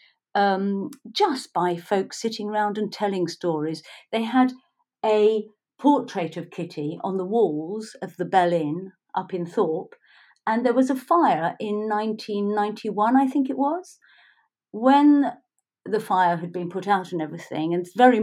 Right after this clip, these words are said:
a lot of it had been destroyed, the roof had gone and everything, but the portrait remained untouched. And I think that just added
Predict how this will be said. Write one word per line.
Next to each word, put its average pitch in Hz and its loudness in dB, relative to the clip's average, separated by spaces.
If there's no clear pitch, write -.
a 156 2
lot 254 6
of 196 0
it - -6
had 160 -12
been 180 -2
destroyed, 170 -4
the 170 -6
roof 208 0
had 175 -8
gone 175 -2
and 185 -6
everything, 180 -8
but 170 -10
the - -6
portrait - -4
remained 175 -2
untouched. 175 -4
And 185 -2
I 208 0
think 240 -2
that 202 0
just 185 -8
added 196 2